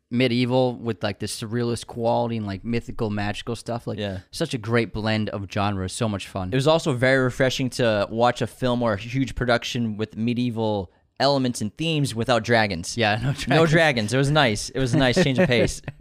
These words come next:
Speaker 1: And hey, there's a talking fox. It's pretty cool.
Speaker 2: Yeah, he's a cute fox.
Speaker 1: <laughs>
Speaker 2: Cute fox.
Speaker 1: But I, I recommend this movie. If you like movies that are, uh, very, uh, uh, you have to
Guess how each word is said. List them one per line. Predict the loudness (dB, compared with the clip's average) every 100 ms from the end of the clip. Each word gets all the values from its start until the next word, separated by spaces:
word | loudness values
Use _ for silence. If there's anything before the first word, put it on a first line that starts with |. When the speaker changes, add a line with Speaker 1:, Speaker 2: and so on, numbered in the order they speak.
| -14 -16 -20 -20 0
Speaker 1:
And | 2 4
hey, |
there's | 2 0
a |
talking | 0 0 2 -2
fox. | 0 0 -2
It's | -8
pretty | -4 -4
cool. | -2 -4 -4
Speaker 2:
Yeah, | -6 -6 -10
he's | -12
a |
cute | -6 -4 -4
fox. | -4 -4 -6 -8 -8 -10 -10 -16
Speaker 1:
<laughs> | -20 -18 -18 _
Speaker 2:
Cute | -12 -10
fox. | -10 -10 -14 0
Speaker 1:
But | 2
I, | 4 4
I |
recommend | 4 2 2 0
this | 0
movie. | 0 0 0
If | -2
you | -2 0
like | 0 0
movies | 0 -2 -2
that | -2 -2 0
are, | 2 4 2 -2 _ _
uh, | -6 -6
very, | -4 -2 0 0 -2 -6
uh, | -10 -14 _ _ _ _
uh, | -18
you | -8 0
have | 0 0
to | -2 -4 -6